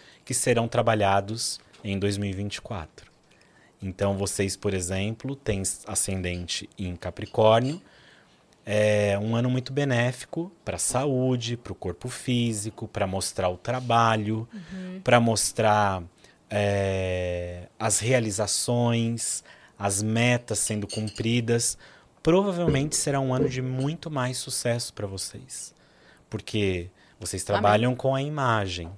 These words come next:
Speaker 1: vocês trabalham com aquilo que as pessoas veem, não é? Independente de só fazer aqui,
Speaker 3: Uhum.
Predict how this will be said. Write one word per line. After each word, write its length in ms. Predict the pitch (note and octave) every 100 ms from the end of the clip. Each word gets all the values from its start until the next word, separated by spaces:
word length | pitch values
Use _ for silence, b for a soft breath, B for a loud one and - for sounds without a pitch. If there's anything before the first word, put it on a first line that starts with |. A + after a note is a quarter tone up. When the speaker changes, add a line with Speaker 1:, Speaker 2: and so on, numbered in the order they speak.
| _ B B B
Speaker 1:
vocês 300 | F#2 G2 -
trabalham 600 | G2 F#2 F#2 G2+ A2+ A#2+
com 180 | - B2
aquilo 420 | A#2+ - A#2+ B2
que 140 | -
as 80 | B2
pessoas 560 | - A2+ - C3+ C#3+ A2+
veem, 600 | A2 A#2+ A#2 G#2+ F2 F2 - b b b b
não 120 | G2+
é? 100 | A2
Independente 600 | G2+ G2 G2+ G2+ A2+ A#2 -
de 80 |
só 180 | - A2
fazer 320 | - G2+ F2+
aqui, 300 | F#2 - B2+
Speaker 3:
Uhum. 400 | G3 A3+ G3+ A3